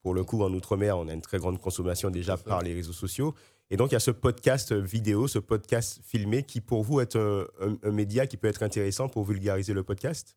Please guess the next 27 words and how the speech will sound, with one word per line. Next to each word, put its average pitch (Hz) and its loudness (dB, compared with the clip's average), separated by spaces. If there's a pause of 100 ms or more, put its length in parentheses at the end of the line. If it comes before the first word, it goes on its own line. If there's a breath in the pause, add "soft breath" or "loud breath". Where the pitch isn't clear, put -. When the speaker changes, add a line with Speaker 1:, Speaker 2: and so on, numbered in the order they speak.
(100)
Speaker 2:
Oui, 113 -4
je 123 -12
pense 113 -10
que 110 -10
c'est - -8
un 98 -2
produit 107 -4
d'appel 101 0
intéressant, 95 -4
en 98 -6
fait, 101 -6
pour 85 -8
la, 82 0
pour 92 -6
la 82 -2
région. 87 -4
On, 90 -6 (300)
on 85 -10
le 82 -8
voit, 117 -2
hein, 101 -2
sur 101 -4
les 92 0
réseaux 90 -2
sociaux, - -8
on 107 -2
a, 87 -4